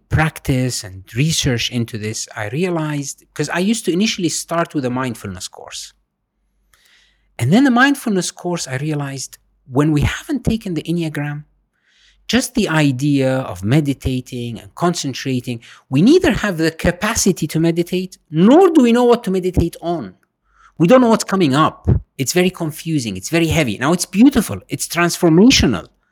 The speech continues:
But once you have enough understanding and knowledge about yourself from the personality perspective and from the psychological perspective, then once you start meditating, with the least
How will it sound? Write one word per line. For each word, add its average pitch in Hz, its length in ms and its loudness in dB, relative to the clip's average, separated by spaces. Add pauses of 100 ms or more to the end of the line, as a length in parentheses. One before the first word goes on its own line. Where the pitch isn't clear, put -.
(680)
But - 220 -10
once 214 360 2
you 247 80 0
have 220 420 -6
enough 151 580 -2 (1500)
understanding 123 960 0 (100)
and 104 220 -8
knowledge 127 420 0
about 110 400 -8
yourself - 800 -6
from 110 240 -12
the 110 100 -8
personality 156 720 2
perspective - 800 -14
and 110 120 -14
from 113 180 -10
the 107 80 -8
psychological 139 760 -2
perspective, - 720 -10 (1120)
then 143 240 0
once 285 340 2
you 269 100 0
start - 440 -4
meditating, 202 800 -4 (480)
with 143 300 2
the 160 80 4
least 220 500 2